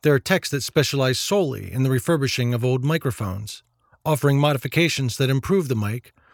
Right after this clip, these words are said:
or the service of bringing the mic back to its original specs. Because of the individual nature of microphones and the large range of discrepancies possible between identical models, picking one is not quite as simple as picking a model number and just grabbing whatever one happens to be handy.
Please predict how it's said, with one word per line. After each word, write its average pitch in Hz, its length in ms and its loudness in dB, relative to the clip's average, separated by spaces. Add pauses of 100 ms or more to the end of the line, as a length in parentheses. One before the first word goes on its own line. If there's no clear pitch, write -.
(120)
or 143 80 2
the 139 100 2
service 151 380 0
of 127 120 -2
bringing 139 340 4
the 131 60 4
mic 143 280 2
back 120 240 -2
to 131 140 0
its 123 120 -2
original 117 400 0
specs. - 800 -4 (920)
Because 190 320 0
of 170 80 0
the 156 120 4
individual 135 480 2
nature 131 380 2
of 107 100 -2
microphones 123 640 -4
and 131 120 0
the 127 60 4
large 139 340 2
range 135 320 2
of 113 100 -4
discrepancies 117 760 -4
possible 117 560 -4
between 135 360 0
identical 127 500 0
models, 123 680 -2 (640)
picking 175 300 0
one 127 140 4
is 123 140 0
not 165 200 -2
quite 160 200 2
as 135 100 -2
simple 120 440 -2
as 120 80 -6
picking 139 320 0
a 127 40 4
model 143 300 2
number 110 420 -2 (120)
and 139 160 2
just 135 160 0
grabbing 139 400 4
whatever 131 260 4
one 123 160 2
happens 110 380 0
to - 80 -14
be 113 80 -6
handy. 120 640 -2